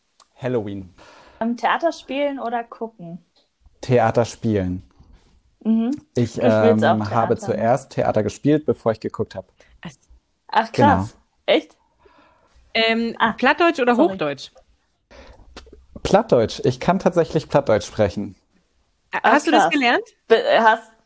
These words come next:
Speaker 1: Ich habe das fürs Theaterspielen gelernt,
Speaker 3: Ach,
Speaker 1: ja.
Speaker 3: cool.
Speaker 2: Das heißt,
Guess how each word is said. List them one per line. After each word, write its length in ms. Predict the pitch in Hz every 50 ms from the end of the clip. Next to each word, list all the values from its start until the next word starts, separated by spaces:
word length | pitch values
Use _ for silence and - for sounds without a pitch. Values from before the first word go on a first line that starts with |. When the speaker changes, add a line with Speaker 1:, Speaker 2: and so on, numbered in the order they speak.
| _ _ _ _ _ _ _
Speaker 1:
Ich 240 | - 135 135 - -
habe 120 | 165 165 -
das 200 | 156 151 - -
fürs 280 | - 175 175 190 185
Theaterspielen 720 | - - 180 165 156 143 156 147 - - - 147 143 143
gelernt, 360 | 131 127 120 113 110 107 104 101 98
Speaker 3:
Ach, 40 | 104
Speaker 1:
ja. 160 | 104 104 - - -
Speaker 3:
cool. 340 | 240 - 139 170 156 151 156 - _ _ _ _ _ _ _ _ _ _ _
Speaker 2:
Das 180 | - 196 226 220
heißt, 240 | 254 220 226 247